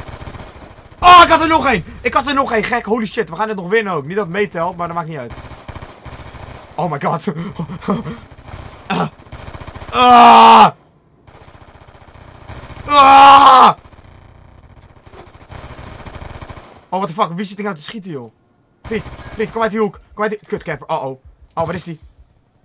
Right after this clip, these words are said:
Oh my god. Je hebt gewoon geen stok meer nodig, jongen, op dit moment. Je hebt geen stok meer nodig. Want je rent toch zo ubersnel. Oké, komt hier weer. Let op.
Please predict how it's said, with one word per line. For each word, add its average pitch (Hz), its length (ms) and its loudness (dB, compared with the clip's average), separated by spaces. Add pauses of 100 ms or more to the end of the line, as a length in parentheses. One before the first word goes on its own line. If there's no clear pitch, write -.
(920)
Oh 247 1300 4
my 240 220 2
god. 240 200 0
Je - 180 -20
hebt 233 160 -4
gewoon 254 140 -2
geen 233 120 -2
stok 302 240 -8
meer 233 140 -8
nodig, 240 280 -2
jongen, 185 200 -8
op 175 60 -12
dit 175 80 -10
moment. 143 420 -14 (460)
Je - 200 -20
hebt - 120 -20
geen 190 120 -12
stok 233 260 -12
meer 202 120 -10
nodig. 170 440 -10 (1900)
Want 139 120 -18
je 180 80 -10
rent 196 180 -8
toch 220 120 -8
zo - 180 -14 (180)
ubersnel. 156 600 -10 (840)
Oké, 151 140 -20
komt 165 180 -12
hier 160 160 -10
weer. 240 120 -14
Let 262 140 -18
op. 226 120 -18